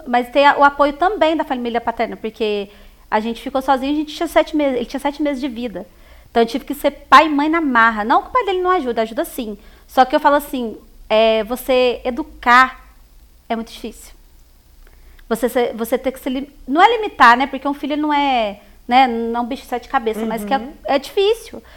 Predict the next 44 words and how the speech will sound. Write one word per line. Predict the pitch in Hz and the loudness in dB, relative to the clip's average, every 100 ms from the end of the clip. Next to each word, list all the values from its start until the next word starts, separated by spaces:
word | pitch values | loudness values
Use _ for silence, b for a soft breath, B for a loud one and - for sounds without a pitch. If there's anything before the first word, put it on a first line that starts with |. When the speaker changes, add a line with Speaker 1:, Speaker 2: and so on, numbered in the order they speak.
| b | b
Speaker 1:
Então, | - 269 | 4 4
assim, | 294 294 233 196 | 4 -2 -4 -4
eu, | 233 | -2
eu | 196 | 2
Speaker 2:
Leva | 202 220 | 2 2
Speaker 1:
já | |
che-, | - | -2
Speaker 2:
tempo. | 190 156 151 | -4 -4 4
Speaker 1:
é, | 285 339 | 10 10
eu | |
cheguei | 339 262 247 | 8 2 2
a | |
trabalhar | 240 240 240 247 247 | 2 4 6 6 4
cedo, | - 262 254 | -2 -4 -2
de | - | -2
tarde, | 233 220 | -2 0
de | 254 | -2
noite. | 254 226 233 - 226 220 - b - | -4 -6 -10 -12 -12 -12 -18 b -10
Eu | 208 | -6
trabalhava | 208 190 190 | -4 -4 -4
no | 202 | -6
final | 214 202 | -10 -10
de | - | -6
semana | 294 262 233 | -2 -2 -4
pra | 226 | -6
não, | 226 277 285 - | -6 -8 -10 -6
pra | 254 | -2
nunca | 262 330 427 | 0 0 -2
deixar | 285 294 | -2 0
faltar | 262 262 | 0 -2
nada | 240 247 | -4 -4
pra | 269 311 | 0 0
ele. | 208 202 b b b | 0 -6 b b b
E | |
eu | 233 | 8
acho | 240 240 | 8 6
que | - | -2
no | 269 | -4
meu | 269 320 | 0 -2
pouco | 339 - 294 349 349 233 | -2 6 8 8 4 -6
eu | 233 | -4
consigo | 254 269 - | -6 -12 -8
fazer | 254 | -6
muito. | 311 226 220 | -6 -8 -14